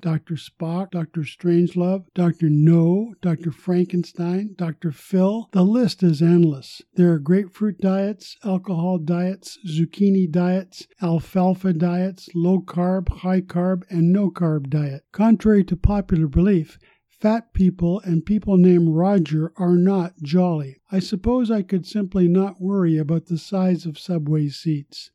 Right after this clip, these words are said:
While I contemplate further strategies, I think I will ingest some ice cream with a smidgen of chocolate sauce and perhaps a few walnuts on top for their excellent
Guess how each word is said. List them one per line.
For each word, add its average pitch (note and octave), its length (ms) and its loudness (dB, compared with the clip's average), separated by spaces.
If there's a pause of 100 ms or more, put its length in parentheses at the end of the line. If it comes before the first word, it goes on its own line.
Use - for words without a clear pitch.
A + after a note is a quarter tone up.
While A3+ 240 0
I A#3 100 2
contemplate F#3+ 760 -2
further F3+ 340 0
strategies, D#3+ 960 -2
I F3+ 80 -4
think A#3 280 -2
I G3+ 100 0
will F#3+ 160 0
ingest F3+ 580 2
some F3 240 -4
ice G3 220 0
cream D#3+ 500 0
with E3+ 160 0
a F3 40 2
smidgen G3 600 0
of D#3+ 140 -2
chocolate F3+ 520 -4
sauce F3 600 -4 (360)
and F#3+ 120 0
perhaps G#3 440 -2
a F#3+ 40 2
few G3+ 240 0
walnuts F3+ 600 0
on D#3+ 220 0
top E3 380 -6
for F3 120 0
their F3 200 2 (100)
excellent F3+ 480 -4